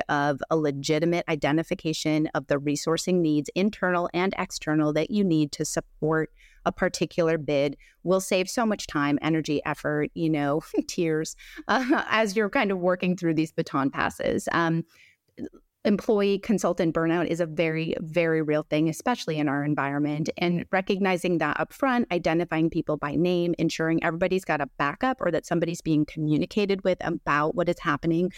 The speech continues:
within this resourcing discussion, I think will keep the conversation flowing. I think it will reduce baton drops because somebody is always there to kind of pick it up and run, um, even if we've lost time, even if we have to restart something.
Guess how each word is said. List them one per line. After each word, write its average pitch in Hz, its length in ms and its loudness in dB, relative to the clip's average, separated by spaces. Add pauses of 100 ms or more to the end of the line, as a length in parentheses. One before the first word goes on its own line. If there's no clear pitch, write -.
(240)
within 170 240 2
this 147 180 0
resourcing 220 560 0
discussion, 254 640 0 (180)
I - 60 -2
think 190 180 0
will 175 80 -6
keep - 220 -6
the 175 80 -2
conversation 151 920 0
flowing. 196 480 2
I 180 60 0
think 160 180 -2
it 151 100 0
will 151 200 0
reduce 139 600 -4
baton 247 520 2
drops 240 460 0
because 151 260 -2
somebody 180 460 2
is 220 100 0
always 202 320 2
there 190 220 2
to - 100 -16
kind 151 220 0
of - 100 -4
pick - 220 -6
it 180 100 2
up 180 160 0
and 247 180 4
run, 208 320 2 (300)
um, 175 220 2
even 160 200 2
if 156 120 -2
we've 180 180 0
lost 185 300 0
time, 175 360 2
even 143 240 0
if 143 160 -2
we 165 120 -2
have 160 180 -6
to 185 100 -4
restart 175 460 0
something. 156 500 0